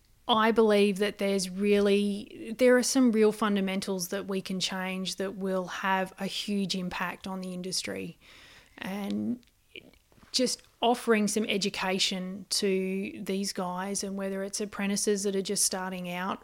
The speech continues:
or, um, you know, or those that have been in the industry for some time,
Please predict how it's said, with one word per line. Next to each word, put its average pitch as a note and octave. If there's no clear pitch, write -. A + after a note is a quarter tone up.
or, F#3
um, F#3
you G3
know, F#3+
or F#3+
those F#3
that G3
have F3+
been F#3+
in F#3+
the F#3
industry F#3+
for F#3
some F#3
time, F3+